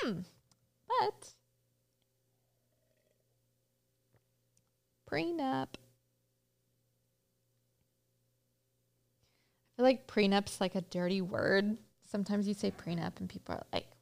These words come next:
"Oh, oh, if I have to sign a prenup, they don't love me, blah, blah, blah, blah, blah, blah." I'm not gonna give my opinion on it, but look, it is a tool that's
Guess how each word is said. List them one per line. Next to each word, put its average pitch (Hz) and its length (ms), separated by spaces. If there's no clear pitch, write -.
"Oh, 202 520
oh, 269 240
if 208 80
I 226 60
have 208 100
to 202 80
sign 214 160
a 220 40
prenup, 233 440
they 208 100
don't 220 240
love 214 220
me, 190 160
blah, 226 220
blah, 208 160
blah, 190 220
blah, 180 200
blah, 170 340
blah." - 160
I'm 262 140
not 269 160
gonna 240 160
give 214 180
my 233 200
opinion 277 480
on 262 180
it, 277 240
but - 280
look, 220 420
it - 160
is 226 260
a 254 80
tool 220 540
that's 185 280